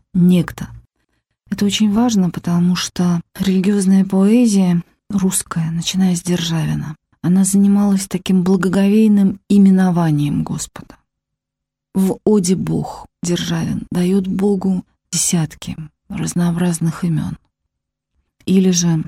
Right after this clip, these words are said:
другие великие стихи русской поэзии. Это стихи, которые прямо именуют. Но в тот момент, в который живёт Мать Мария, невозможно именовать. Можно только сказать:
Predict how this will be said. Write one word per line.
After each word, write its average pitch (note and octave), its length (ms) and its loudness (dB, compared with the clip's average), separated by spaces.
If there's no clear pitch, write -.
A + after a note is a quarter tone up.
другие F3+ 560 2
великие F3 500 -2
стихи G#3 480 -6
русской F3+ 380 -4
поэзии. D#3+ 680 -4
Это C4 180 -4
стихи, G3 400 -2
которые F3+ 420 -2
прямо F3 440 0
именуют. F3 640 0
Но G3 280 4
в G3 200 -6
тот A#3+ 240 0
момент, G3+ 520 0
в - 120 -18
который - 340 -4
живёт F#3 540 -2
Мать F3 340 -2
Мария, F#3+ 540 0
невозможно F#3 720 2
именовать. F3 680 0
Можно F#3+ 380 2
только G3 320 -2
сказать: F#3+ 640 -2